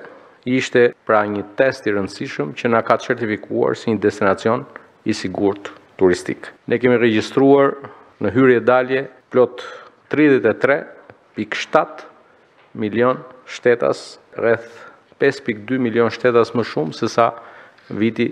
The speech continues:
dy mijë e njëzet e dy. Ne do të kemi për këtë sezon turistik një përgatitje shumë të plot për të përballuar një fluks edhe më të madh turistësh.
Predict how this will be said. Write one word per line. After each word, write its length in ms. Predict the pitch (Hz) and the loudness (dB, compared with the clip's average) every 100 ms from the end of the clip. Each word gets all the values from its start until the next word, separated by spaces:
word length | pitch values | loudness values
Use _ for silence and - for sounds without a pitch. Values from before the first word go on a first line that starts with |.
| - | -6
dy 240 | 107 110 | -6 -4
mijë 260 | 107 113 110 | 0 2 4
e 40 | |
njëzet 180 | 101 - | 2 0
e 60 | 95 | -2
dy. 120 | 139 - - - 110 101 | -2 -6 -12 -8 -2 0
Ne 140 | 107 | 2
do 120 | 107 101 | 2 2
të 100 | - | 2
kemi 260 | 113 107 | 2 2
për 320 | 104 101 95 - | 0 2 2 2
këtë 180 | 123 - | 0 0
sezon 380 | 107 110 107 - | 0 2 0 0
turistik 560 | 104 95 - 123 127 - - - | 0 0 0 -2 -2 -8 -12 -4
një 320 | 104 101 95 - - - - - - - _ - | 0 0 0 -6 -20 -20 -20 -20 -20 -20 _ 0
përgatitje 800 | 104 98 95 123 117 110 98 95 - - - | 4 4 2 0 -2 2 2 2 -6 -20 -16
shumë 420 | - - 127 107 | -8 -2 0 0
të 100 | - - | -2 2
plot 360 | 113 95 - - _ _ _ - _ _ _ _ | 4 4 -4 -20 _ _ _ -20 _ _ _ _
për 160 | 123 117 | 0 0
të 80 | - | 2
përballuar 760 | 110 104 104 113 117 113 107 - - - - _ _ 107 | 0 2 2 2 4 4 4 0 -10 -20 -20 _ _ -6
një 80 | 101 | -4
fluks 400 | - 123 - - - | 2 2 0 -10 0
edhe 220 | 123 127 | 2 2
më 120 | 110 - | -2 -4
të 120 | 110 | -2
madh 240 | 107 - - - _ _ - | -2 -2 -14 -20 _ _ -6
turistësh. 640 | 104 104 104 - - - | -2 -2 -4 -8 -12 -14